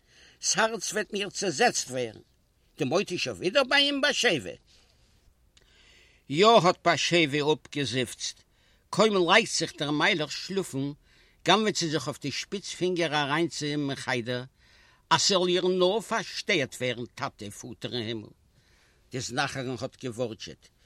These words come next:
"און דו האסט גערעדט מיט אים? האסט אים געזאגט, וואס האב איך אויסגעלערנט, דו זאלסט אים זאגן?" "איך האב פאר אים געוויינט, גענענדל כהן, אים געזאגט, אז זי ליב אים, איז מיין אוריה,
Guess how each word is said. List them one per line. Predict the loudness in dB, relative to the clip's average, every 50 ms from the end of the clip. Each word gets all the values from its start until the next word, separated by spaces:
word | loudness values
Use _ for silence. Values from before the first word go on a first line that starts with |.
| _ _ _ _ _ _ _ 2
"און | 2 2
דו | 4 2 2 2
האסט | 2 0 -2 -2 -2 -2
גערעדט | -2 0 -2 -4 -6 -6
מיט | -8 -8 -4 -4
אים? | -2 -2 0 -2 -4 -6 _ _ _ _
האסט | -2 0 0 0 2
אים | 2 2
געזאגט, | 2 0 -2 -2 -2 -4 -2 -2
וואס | -4 -4 -2 -4
האב | -4 -4 -4
איך | -6 -6 -4
אויסגעלערנט, | -4 -2 -2 -2 0 0 0 0 0 0 0 -2 -2 -2
דו | -2 -2
זאלסט | -2 -2 -4 -6 -8 -8
אים | -8 -8 -8
זאגן?" | -8 -10 -12 -10 -10 -10 -10 -12 -14 _ _ _ _ _ _ _ _ _ _ _ _ _ _ _ -10
"איך | -10 -8 -6
האב | -6 -6
פאר | -6 -6 -6
אים | -6 -6 -6
געוויינט, | -6 -6 -4 -2 0 0 0 0 -2
גענענדל | -2 -2 0 0 0 0 -2 -4 -8 -10
כהן, | -10 -10 -8 -8 -8 -8
אים | -10 -6
געזאגט, | -4 -4 -4 -2 -2 -4 -4 -8 -16 _ -20 -20 _ _ _ _ _ _ _ _ _ -2
אז | -2 0 0 0 -2
זי | 0 0
ליב | 0 0 -2 0 0 2
אים, | 2 2 0 -4 -8 -12 _ _ _ _ -4
איז | -4 -4 0
מיין | 2 2 2 4 4 4
אוריה, | 4 4 4 4 6 8 8 8 6 4